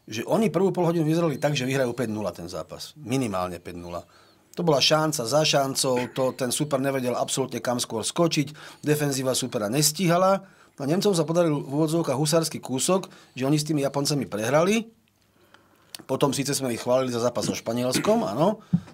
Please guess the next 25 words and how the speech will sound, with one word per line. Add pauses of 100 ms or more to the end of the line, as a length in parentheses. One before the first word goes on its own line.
(120)
kde
sa
v
súboji
gigantov
zrodila
remíza, (540)
ale
napokon
v
konečnom
dôsledku
to
zaváhanie
s
tým
Japonskom (560)
tých
Nemcov
stálo
postup (640)
a
je (240)
naozaj (800)
pre